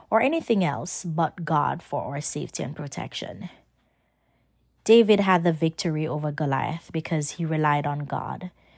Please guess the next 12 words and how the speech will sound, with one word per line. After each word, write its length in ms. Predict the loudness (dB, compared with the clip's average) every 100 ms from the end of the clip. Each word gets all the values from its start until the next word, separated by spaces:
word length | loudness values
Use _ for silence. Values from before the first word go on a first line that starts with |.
| -20 _
And 80 | -10
it 40 | -6
was 120 | -4
the 80 | -2
same 280 | 0 2
approach 600 | 0 0 -2 -2 -4 -8 -6
that 160 | -6
was 160 | -6 -8
taken 380 | -6 -6 -6 -4
by 260 | -4 -6
King 300 | -8 -8 -6
Ahab 640 | -6 -6 -8 -8 -10 -14